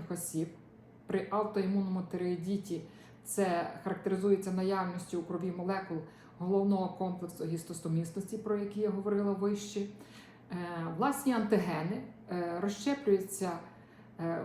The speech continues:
в антиген-презентуючих клітинах з утворення пептидів, які зв'язуються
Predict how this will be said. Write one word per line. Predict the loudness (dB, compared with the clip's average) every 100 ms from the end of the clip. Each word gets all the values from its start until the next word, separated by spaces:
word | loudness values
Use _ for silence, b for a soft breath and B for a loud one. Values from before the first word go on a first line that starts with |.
| -6
в | -2
антиген-презентуючих | 0 0 0 -2 0 -2 0 2 4 4 2 -4
клітинах | -2 0 0 0 -2
з | -4
утворення | -2 2 2 2 0
пептидів, | -2 0 6 6 4 -10 -14 B B B
які | -6 0 0
зв'язуються | 2 4 4 4 0 -2